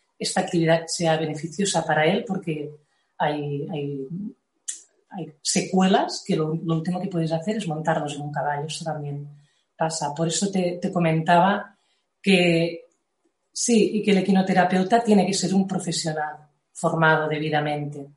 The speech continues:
Entonces, cuando ya tenemos todos lo, las autorizaciones médicas,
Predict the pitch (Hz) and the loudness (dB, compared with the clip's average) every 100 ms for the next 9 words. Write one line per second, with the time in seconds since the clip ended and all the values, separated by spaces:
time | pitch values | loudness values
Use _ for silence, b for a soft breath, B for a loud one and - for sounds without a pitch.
0 | _ _ _ _ 170 175 170 185 - 170 | _ _ _ _ -6 -2 -2 -2 2 2
1 | 160 160 175 196 196 190 - 196 180 170 | 4 2 2 2 2 0 -2 0 0 -2
2 | - 160 156 156 151 165 165 165 175 165 | -4 -6 -6 -6 -4 0 0 0 -2 -4
3 | 170 175 165 156 160 214 226 233 285 359 | -4 -4 -4 -2 2 4 4 2 2 0
4 | - b | -4 b